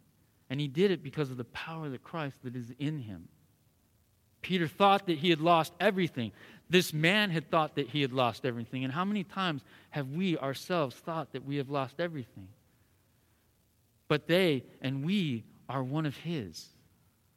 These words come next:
He is our shepherd, and we are his sheep, and we,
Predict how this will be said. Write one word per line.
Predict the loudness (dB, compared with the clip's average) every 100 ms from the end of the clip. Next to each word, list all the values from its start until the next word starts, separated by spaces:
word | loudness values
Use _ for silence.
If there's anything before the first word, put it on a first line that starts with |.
| _ _ _ _ _ _ _ _ _
He | -2 0
is | 2
our | 0
shepherd, | 2 2 4 2 -2 -6 -4
and | -2 2
we | 2 2
are | 0
his | 0 -2
sheep, | 0 2 0 0 -12 -4
and | -2 0
we, | 2 2 0 -4